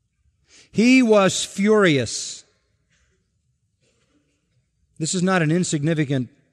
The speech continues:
word, and this is not an insignificant action on the part of Jesus.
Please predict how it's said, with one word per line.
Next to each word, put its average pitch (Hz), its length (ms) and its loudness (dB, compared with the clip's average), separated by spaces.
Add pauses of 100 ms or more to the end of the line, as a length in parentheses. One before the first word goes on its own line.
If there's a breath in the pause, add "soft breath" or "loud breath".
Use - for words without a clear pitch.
(220)
word, 113 420 -4 (600)
and 139 120 -2
this 147 140 -2
is 143 100 -4
not 143 160 -2
an 135 100 -2
insignificant 139 640 -2
action 131 380 -4
on 117 80 -4
the 110 60 -6
part 120 300 -4
of 95 100 -10
Jesus. 95 640 -12